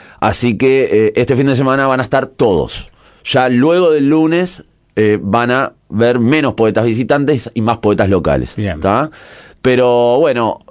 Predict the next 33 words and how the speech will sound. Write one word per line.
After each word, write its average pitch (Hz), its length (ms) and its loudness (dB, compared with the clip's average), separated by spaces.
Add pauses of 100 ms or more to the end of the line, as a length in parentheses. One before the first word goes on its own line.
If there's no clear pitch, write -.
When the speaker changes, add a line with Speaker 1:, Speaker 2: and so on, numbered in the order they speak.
(380)
Speaker 1:
entre, 120 920 0
entre 120 400 0
la 113 100 2
presencia 151 460 0
de 156 160 2
ellos 95 400 -4 (280)
y 110 140 -2
las 110 200 0
ganas 143 460 0
también 123 380 0
de 107 120 2
darle 110 480 2
a 90 140 2
este, 101 580 0 (320)
a 104 160 0
este 110 260 -2
mundial 101 720 0 (180)
un 101 200 -4
toque 117 320 -2
carnavalero, 107 1000 0 (300)
se - 140 -4
nos 113 160 -2
ocurrió, 117 380 2
por 123 120 0
ejemplo, 123 640 0
eh, 101 260 0
invitar 104 460 0
a 110 80 0
la 101 160 0
murga 104 480 0
Falta 87 300 -2
y 85 40 0
Resto, 69 340 -6